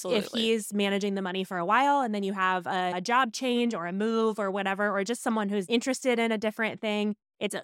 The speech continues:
Speaker 1: perfectly okay to be like, "Hey, I, I know you've been managing the budget for a while. I wanna give this method a go." And I think if each person at some point can be the primary finance manager, I think it helps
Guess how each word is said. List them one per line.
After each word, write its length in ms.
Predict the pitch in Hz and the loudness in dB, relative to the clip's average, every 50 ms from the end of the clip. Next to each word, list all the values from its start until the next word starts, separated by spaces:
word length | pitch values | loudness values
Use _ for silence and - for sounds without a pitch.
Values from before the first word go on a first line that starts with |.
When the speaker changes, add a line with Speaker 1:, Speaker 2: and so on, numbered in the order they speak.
| - _ | -10 _
Speaker 1:
perfectly 400 | - 277 285 262 262 220 226 208 | -2 0 0 2 2 2 2 2
okay 320 | 185 190 - 226 226 214 | 2 0 0 0 0 2
to 140 | 208 208 185 | 2 0 0
be 120 | 190 190 | 0 0
like, 220 | 190 185 175 175 - | 0 0 -2 -4 -6
"Hey, 340 | 202 262 311 285 262 240 220 | -4 -2 0 2 2 2 0
I, 280 | - 151 170 185 208 | 0 -2 0 0 0
I 20 | 214 | 2
know 160 | 220 226 233 | 2 0 0
you've 340 | 233 208 208 226 233 226 214 | 0 0 0 0 0 0 -2
been 200 | 226 208 208 208 | -2 0 0 0
managing 400 | 202 196 196 196 185 196 190 185 | 0 0 -2 -2 -2 -2 -2 -2
the 80 | 185 | -2
budget 280 | 180 190 185 185 185 170 | -2 -2 -2 -2 -4 -4
for 120 | - 208 | -4 -4
a 60 | 196 | -2
while. 340 | 185 185 185 185 185 185 185 - | 0 0 0 2 2 2 0 0
I 140 | 190 190 | 0 0
wanna 240 | 196 190 196 190 180 | 0 0 -2 -2 -2
give 240 | 180 190 185 175 170 | -2 -4 -4 -4 -2
this 320 | 170 214 240 - - - | 0 0 0 -2 -4 -4
method 360 | 247 220 190 190 - - 202 185 | 0 0 0 0 0 -2 -4 -4
a 60 | 180 | -4
go." 400 | 180 185 185 180 180 180 180 180 | -2 0 0 0 0 0 0 0
And 180 | 180 180 180 - _ _ _ _ - | -2 -2 -4 -6 _ _ _ _ -2
I 100 | 208 220 | 0 0
think 160 | 262 320 247 233 | 2 0 0 0
if 120 | - 226 208 - | 0 -2 -2 -2
each 240 | 254 269 - - | -4 -4 -4 -8
person 640 | - - 226 220 - - 165 165 185 185 180 196 180 - _ | -4 -4 -2 -2 -2 -4 -6 -4 -2 -2 -2 -4 -4 -8 _
at 180 | - 214 185 - | -4 -4 -4 -4
some 320 | - - 240 220 233 233 220 | -2 0 0 0 0 0 -4
point 300 | - 233 208 190 - - | -4 -4 -4 -4 -4 -4
can 180 | - 196 185 | -4 -4 -4
be 180 | 170 190 190 196 | -2 0 0 0
the 100 | 180 180 | 0 -2
primary 520 | - - - 185 180 185 185 175 175 175 | -4 -4 -4 -2 -2 -2 -2 -2 -2 -4
finance 460 | 165 - 185 170 170 190 202 226 214 | -4 -4 -4 -2 0 -2 -2 -2 -2
manager, 480 | - 240 233 233 247 254 254 277 269 262 - | -4 -4 -2 -2 -2 -2 -2 0 0 0 0
I 100 | - 196 | -2 -2
think 160 | - 220 208 | -2 -2 -2
it 80 | 220 180 - | -2 -4 -4
helps 400 | - - 196 196 190 - - | -4 -2 0 0 0 -2 -10